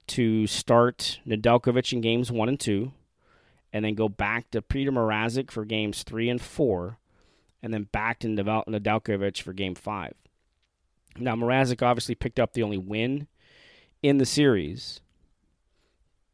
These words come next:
but Nedeljkovic just got no run support.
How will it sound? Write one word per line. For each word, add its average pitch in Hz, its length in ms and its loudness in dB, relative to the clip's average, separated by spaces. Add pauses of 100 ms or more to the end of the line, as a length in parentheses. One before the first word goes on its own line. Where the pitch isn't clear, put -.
(280)
but 107 140 2
Nedeljkovic 110 680 4
just - 220 -2
got 104 160 0
no 98 120 -4
run 95 220 -2
support. - 400 -12